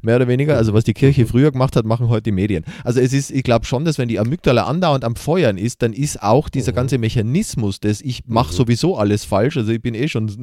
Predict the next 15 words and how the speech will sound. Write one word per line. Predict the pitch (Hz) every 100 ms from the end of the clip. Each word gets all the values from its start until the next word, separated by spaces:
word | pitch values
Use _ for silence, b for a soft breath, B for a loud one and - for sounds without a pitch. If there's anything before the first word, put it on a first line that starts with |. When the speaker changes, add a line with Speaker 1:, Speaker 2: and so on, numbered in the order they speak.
| 110
Speaker 1:
ich | 113
muss | 110
Buße | - 165 147
tun, | 92 107 143
so. | 110 117 B B B
Früher | - 135
war's | 117 120
halt | 110
kirchlich, | - 131 - 151
heute | 127 110 113
ist | 107
es | 107 104
irgendwie, | 113 104 104 95
äh, | 107
gesellschaftlich. | 101 110 120 165 87 - 117